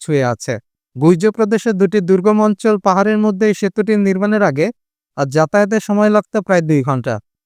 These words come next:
নতুন এই সেতুর মাধ্যমে সেই সময় এখন কমে দাঁড়িয়েছে মাত্র দুই মিনিটে। এর ফলে অর্থনৈতিক কার্যক্রম, পণ্য পরিবহন ও স্থানীয় মানুষের জীবনযাত্রায় এক আমূল পরিবর্তন আসবে বলে আশা করা হচ্ছে। হুয়াজিয়াং সেতুটি শুধু উচ্চতায় নয়, নির্মাণ প্রযুক্তিতে এক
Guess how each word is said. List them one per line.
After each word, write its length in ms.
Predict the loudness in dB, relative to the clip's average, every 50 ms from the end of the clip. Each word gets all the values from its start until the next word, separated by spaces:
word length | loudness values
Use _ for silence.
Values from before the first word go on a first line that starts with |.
| _ -2
নতুন 260 | 0 0 0 0 0 0
এই 80 | 0
সেতুর 300 | -2 -2 -6 -4 -2 0 2
মাধ্যমে 360 | 2 0 0 0 2 2 2 0
সেই 200 | 0 0 -2 -2
সময় 280 | -2 -2 0 0 0
এখন 180 | 0 0 0 -2 0
কমে 240 | 0 0 0 2 2
দাঁড়িয়েছে 520 | 2 2 2 2 2 0 -2 -2 -2 0 0
মাত্র 280 | 2 2 0 _ -2 -2 0
দুই 180 | 2 2 2 2
মিনিটে। 380 | 2 0 -2 -2 -4 -6 -8 -8 _ _ _ _ _ _ _ 0
এর 160 | 0 0 0
ফলে 200 | 0 0 2 2
অর্থনৈতিক 600 | 2 2 0 -2 -2 0 0 0 0 -2 -2 0
কার্যক্রম, 640 | 0 0 0 2 0 -2 -2 -2 -2 0 0 0 0 0 0
পণ্য 260 | 2 2 2 2 0
পরিবহন 420 | 0 0 0 2 2 2 2 2
ও 100 | 2 0
স্থানীয় 540 | -2 -4 -4 -2 0 0 2 2 2 2 2
মানুষের 440 | 2 2 2 0 0 0 -2 -2 -2 -2
জীবনযাত্রায় 720 | -2 -2 0 0 0 2 0 0 -2 -2 -4 -2 -2 -2 -2 -4 _ _ _ _ _ _ -4
এক 140 | -4 -2 0 0
আমূল 220 | 0 2 0 0
পরিবর্তন 520 | 0 0 0 2 2 0 0 0 0 0 2
আসবে 280 | 2 2 2 0 0 0
বলে 200 | 0 2 2 2
আশা 220 | 2 0 -2 -4 -4
করা 220 | -4 -2 -2 -2
হচ্ছে। 340 | -2 -4 -8 -8 -8 -8 -8 -8 -8 _ _ _ _ _ -2
হুয়াজিয়াং 400 | 2 2 2 2 0 -2 -2 -2 -2
সেতুটি 360 | -4 -4 -4 -4 -2 -2 -2
শুধু 220 | -2 -2 -2 0 0 0
উচ্চতায় 400 | 0 0 -2 -2 2 2 2 2
নয়, 220 | 2 0 -2 -2 -4 _ _ _ _ _ _ _ -4
নির্মাণ 320 | 0 0 2 2 2 2 2
প্রযুক্তিতে 560 | 2 0 -2 -2 -2 -4 -4 -4 -6 -2 0 0
এক 120 | 0